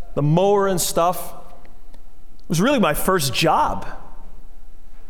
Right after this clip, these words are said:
And I hated it. <laughs> Man, once I started doing it, I was like, none of the, none of the rest of my friends, well, maybe they had paper routes, but, like, it seemed like I was the only guy working, and I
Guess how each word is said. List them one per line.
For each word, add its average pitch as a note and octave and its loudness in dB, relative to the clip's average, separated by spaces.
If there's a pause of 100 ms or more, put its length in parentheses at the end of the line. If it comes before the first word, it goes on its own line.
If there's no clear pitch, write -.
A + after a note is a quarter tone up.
(300)
And E3 0
I E3 0
hated C4 4
it. - 0 (260)
<laughs> - 4
Man, F3+ 2 (300)
once C4+ 0
I C4+ 2
started A3+ 2
doing A#3 2
it, C4+ 2
I A3 2
was - 2
like, F#3 2 (680)
none A#3+ 4
of C4 4
the, A3 4
none B3+ 4
of C#4 2
the A#3+ 4
rest A3+ 2
of G#3+ 4
my F#3+ 4
friends, E3+ 2
well, G#3+ 2
maybe D4+ 4
they A#3+ 4
had E3+ 0
paper E3 0
routes, A#2 2
but, - 0
like, B2 0
it D#3+ -4
seemed C4 2
like E3+ 2
I A3 2
was A#3 2
the G#3 4
only G#3+ 4
guy - 4
working, E3+ 4
and A#2 0
I - -2